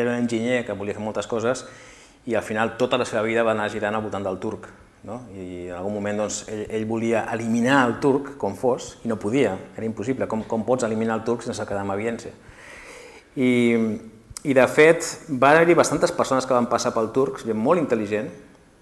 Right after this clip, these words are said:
eh, molts dels quals estaven bastant convençuts, des de, des de, des del punt de vista que tu, que tu dius, jo crec que estaven bastant convençuts de que allò era, era real.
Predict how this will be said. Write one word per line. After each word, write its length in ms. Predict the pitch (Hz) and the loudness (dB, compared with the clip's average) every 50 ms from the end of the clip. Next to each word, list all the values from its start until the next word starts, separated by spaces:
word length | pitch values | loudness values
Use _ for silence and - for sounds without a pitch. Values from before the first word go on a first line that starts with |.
| _ - - | _ -12 -8
eh, 640 | 107 104 101 101 101 98 95 92 92 90 90 90 90 98 101 | -6 -4 -2 -2 -2 -2 -2 -4 -4 -4 -6 -6 -8 -6 -4
molts 180 | 104 110 113 120 | -4 -2 0 0
dels 140 | 120 110 - | 0 0 2
quals 320 | - 120 113 120 139 - - | 2 4 4 4 4 2 -2
estaven 320 | - - - 110 110 117 107 | -4 -2 0 0 0 0 0
bastant 260 | - - - 110 110 | -2 -2 -2 -2 -2
convençuts, 480 | 107 113 110 104 101 98 - 107 107 - | -2 0 0 -2 -2 -4 -6 -6 -6 -4
des 80 | 113 110 | -2 -2
de, 80 | 104 80 98 104 117 - - 104 | -2 -2 -2 -6 -8 -6 -6 -8
des 80 | 95 | -6
de, 80 | 113 113 120 | -4 -2 -2
des 80 | - - 110 | -2 -2 -4
del 40 | 107 | -4
punt 80 | 117 123 123 | -2 -2 -2
de 40 | 117 | 0
vista 120 | 123 123 | 0 0
que 60 | 113 | 0
tu, 60 | 117 110 | 0 -2
que 80 | 117 117 | -2 -2
tu 80 | 113 | -4
dius, 300 | 107 117 117 139 - - - - - - - - - - - | -2 -2 -2 -2 -4 -8 -14 -18 -18 -16 -14 -14 -16 -10 -8
jo 80 | - | -6
crec 140 | 110 123 123 | -4 -2 -2
que 60 | 117 | 0
estaven 200 | - - 113 117 117 | 0 0 0 0 0
bastant 200 | 110 - 120 113 | 0 -2 -4 -4
convençuts 360 | 113 110 104 101 - 107 98 107 | -4 -2 -4 -4 -4 -4 -4 -2
de 60 | 120 113 | -2 -2
que 80 | - | 0
allò 160 | - 95 95 104 | 0 0 0 0
era, 160 | 110 107 101 95 87 82 78 - - - - - - - - - - | 2 2 2 0 -2 -4 -8 -12 -18 -20 -20 -20 -20 -20 -18 -14 -8
era 160 | - 110 110 | -4 -4 -2
real. 320 | 101 104 104 98 95 87 | -2 0 0 -2 -2 -2